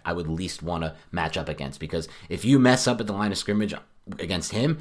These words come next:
he's turning it into a touchdown. He's getting so much separation." So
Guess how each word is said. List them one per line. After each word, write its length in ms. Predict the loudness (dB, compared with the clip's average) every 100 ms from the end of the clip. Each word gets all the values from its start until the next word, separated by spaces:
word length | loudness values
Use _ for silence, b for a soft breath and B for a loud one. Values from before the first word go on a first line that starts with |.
| B B
he's 180 | 0
turning 260 | 4 4 6
it 60 | 4
into 240 | 2 -6
a 40 |
touchdown. 440 | 0 0 0 -6 -6
He's 140 | -4
getting 220 | -4 -4
so 120 | -6 -8
much 160 | -6
separation." 560 | -6 -6 -4 -6 -6 -6
So 280 | 0 0